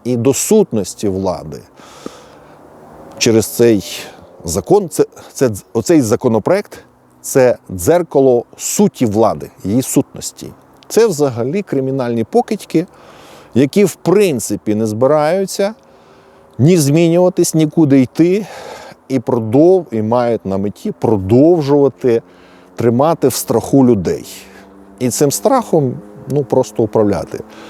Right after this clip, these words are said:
Ми для них бидло і раби, яке не повинно мати взагалі там ніяких короткостволів і ні про, ні про який самозахист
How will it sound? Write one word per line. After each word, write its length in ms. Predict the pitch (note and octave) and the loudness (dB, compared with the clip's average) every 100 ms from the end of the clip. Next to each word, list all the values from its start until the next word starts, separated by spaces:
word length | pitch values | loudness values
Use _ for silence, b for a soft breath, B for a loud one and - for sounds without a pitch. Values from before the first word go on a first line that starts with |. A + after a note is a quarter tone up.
| B B | B B
Ми 220 | C#3 A3+ | 2 4
для 180 | D#3+ D#3+ | 2 0
них 240 | D3+ C3 | 0 -2
бидло 480 | G#2 C3+ A3+ E3 D#3 | 0 2 2 2 0
і 160 | C#3+ C#3 | 2 2
раби, 500 | D3 D3+ G#3+ C4 C#4 - - B B | 2 0 -2 -2 -6 -14 -20 B B
яке 380 | A2 C3 - F3 | -2 0 0 2
не 140 | E3 | 2
повинно 520 | - C#3 D3+ E3+ C#3 | 2 2 2 2 0
мати 440 | A#2+ D3 F3+ - B2+ | -2 -2 -4 -2 -4
взагалі 880 | G2 G#2+ G#2 G#2+ G#2+ C3 F#3 F3 D#3 | -2 -2 -2 -2 -4 -2 -2 -4 -2
там 260 | B2 B2 A#2 | -2 0 0
ніяких 400 | G2+ G#2+ A2 G#2 | 0 0 -2 -4
короткостволів 840 | G#2 F#2+ - G2 - A2+ E3+ D#3 - | 0 0 0 -6 -2 2 2 2 0
і 80 | A#2 | -2
ні 200 | A2+ A2 | 0 0
про, 200 | A#2 A2+ - | 0 0 0
ні 200 | A2+ A#2 | -2 0
про 140 | A#2 | 2
який 260 | A2+ - E2+ | 0 0 -4
самозахист 960 | - A#2+ G2+ G2 - G3+ - B2 - | 0 0 0 0 0 -2 -2 -4 -4